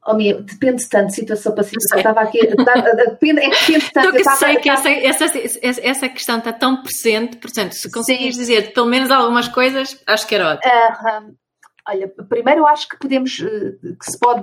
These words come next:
Speaker 1: dizer, e de forma muito clara e sem problemas nenhuns, que não há, eh, que a preferência da criança, ehm, ou que termos estilos diferentes de parentalidade não é em si mesmo um problema.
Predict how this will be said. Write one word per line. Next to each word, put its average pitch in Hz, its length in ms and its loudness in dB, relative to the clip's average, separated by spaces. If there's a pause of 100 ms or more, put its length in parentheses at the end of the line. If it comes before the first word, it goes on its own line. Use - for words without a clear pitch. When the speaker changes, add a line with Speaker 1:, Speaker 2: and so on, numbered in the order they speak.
Speaker 1:
dizer, 196 300 2
e 190 80 0
de 190 60 -8
forma 202 260 -2
muito 202 240 -4
clara 170 320 -4
e 175 40 -6
sem 190 200 -14
problemas 180 460 -6
nenhuns, 190 420 -4 (100)
que - 80 -8
não 208 140 0
há, 220 380 4
eh, 185 1000 -4 (680)
que 466 60 0
a 440 60 0
preferência 202 680 -6
da 190 140 -2
criança, 196 580 0 (400)
ehm, 185 720 2 (140)
ou 185 160 0
que 196 240 -2
termos 208 280 0
estilos 202 300 -6
diferentes 180 500 -4
de - 40 -20
parentalidade 196 840 2
não 196 220 0
é 208 60 0
em 208 100 0
si 196 220 -4
mesmo 196 300 0
um - 20 -4
problema. 170 580 -4